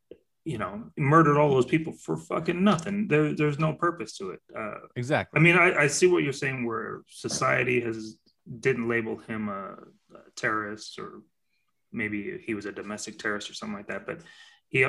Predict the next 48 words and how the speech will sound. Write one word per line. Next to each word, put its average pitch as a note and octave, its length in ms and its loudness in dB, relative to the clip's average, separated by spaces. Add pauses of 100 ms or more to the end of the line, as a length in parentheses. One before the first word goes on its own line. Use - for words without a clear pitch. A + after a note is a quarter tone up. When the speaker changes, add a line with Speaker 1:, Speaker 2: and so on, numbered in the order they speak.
Speaker 1:
he C3 140 0
didn't B2 280 4
have, A2+ 360 0
like, G#2+ 160 -4
a G#2 60 -6
Nazi A2 340 -2
flag G2+ 540 0
that F#2+ 120 -6
he G2 60 -6
was F#2+ 140 -6
waving F#2+ 300 -4
around. F#2 380 -10
So G#2+ 220 6
Speaker 2:
I A#2+ 120 6
Speaker 1:
it's B2 200 2
Speaker 2:
mean, C#3 340 2 (280)
what D3+ 160 -10
do F3 60 0
you, E3 140 0
I D#3 40 -6
mean, D#3 160 -2
what D#3+ 80 -2
do D#3 60 -2
you C#3 100 -2
do? C#3 100 -2
You A#2 180 0
can't C#3 300 -4
label B2 300 -2
somebody A2 380 -4
t-, - 100 -20 (280)
automatically A2 540 -2
a G2 60 -8
terrorist A2+ 680 -4
because G2 500 -8 (320)
they G#2+ 120 -8
don't G2+ 80 -2
have F#2 140 -6
mental F2+ 440 -8
issues. G2 400 -8
Just, F#2+ 240 -8
he's F#2 100 -14
just G#2 160 -8
a A#2 40 -8
shooter. A2+ 420 -8
He's F2+ 200 -10
a F2+ 380 -6
fucking G2 400 -10
l-, G2+ 100 -10